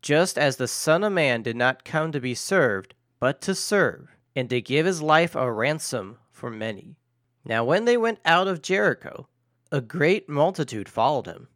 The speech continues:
And behold, two blind men sitting by the road, when they heard that Jesus was passing by, cried out, saying,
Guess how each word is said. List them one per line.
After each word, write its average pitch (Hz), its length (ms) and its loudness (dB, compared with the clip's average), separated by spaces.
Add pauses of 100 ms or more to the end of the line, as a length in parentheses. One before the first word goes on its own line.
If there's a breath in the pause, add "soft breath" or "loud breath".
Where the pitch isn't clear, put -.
(460)
And 123 120 0
behold, 123 540 2 (260)
two 180 220 0
blind 156 420 0
men 101 260 -4
sitting 143 340 -4
by 139 200 2
the 135 140 -2
road, 135 500 0 (400)
when 120 160 -4
they 120 120 4
heard 175 260 4
that 135 140 2
Jesus 139 340 -2
was 123 100 -6
passing 107 380 -2
by, 117 400 2 (440)
cried 131 340 4
out, 170 280 4
saying, 135 480 -2